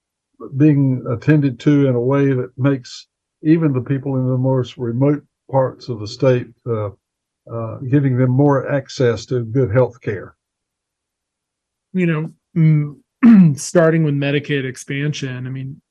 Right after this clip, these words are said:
Speaker 2: we've seen in states that have expanded Medicaid, less closure of rural hospitals. North Carolina has had ten rural hospitals close in the last decade. Um,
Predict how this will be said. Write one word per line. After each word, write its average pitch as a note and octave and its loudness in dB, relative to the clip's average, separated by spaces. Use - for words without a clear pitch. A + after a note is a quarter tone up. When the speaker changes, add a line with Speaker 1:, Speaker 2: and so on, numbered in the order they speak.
Speaker 2:
we've C3 -8
seen D#3+ -2
in C#3 -4
states C#3+ -6
that C3 -6
have D3 -8
expanded D3+ -4
Medicaid, C3 -6
less C#3 -6
closure C#3 -4
of B2+ -10
rural C3 -6
hospitals. B2 -12
North C#3+ -8
Carolina C#3 -4
has B2+ -8
had B2+ -6
ten C#3 -4
rural C3 -4
hospitals C3 -8
close C3+ -6
in C#3 -4
the C3 -6
last B2+ -8
decade. C3+ -6
Um, C#3 -6